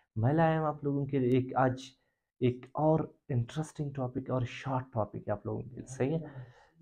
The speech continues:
चलिए start करते हैं। सबसे पहले देखते हैं, सही है, skin of reptiles। Skin of reptiles, a full developed terrestrial animals, सही है। इस पे जो,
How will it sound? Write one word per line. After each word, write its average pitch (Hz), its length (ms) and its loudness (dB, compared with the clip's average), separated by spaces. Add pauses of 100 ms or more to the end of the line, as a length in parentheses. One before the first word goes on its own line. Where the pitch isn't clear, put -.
(140)
चलिए 175 260 6
start 143 300 -2
करते 151 280 -2
हैं। 139 60 0
सबसे 135 280 -6
पहले 127 220 -2
देखते 127 320 -6
हैं, 135 80 -4
सही 135 160 -6
है, 143 220 -10 (840)
skin 160 340 0
of 160 160 -2 (400)
reptiles। 113 640 -2 (1000)
Skin 151 280 -4
of 147 180 -4
reptiles, 135 600 -2 (960)
a 147 80 2 (220)
full 175 420 4
developed 143 540 2 (120)
terrestrial 131 600 -2 (540)
animals, 110 340 -2 (960)
सही 135 300 0
है। 147 300 -2 (460)
इस 147 140 0
पे 160 140 8
जो, 147 540 10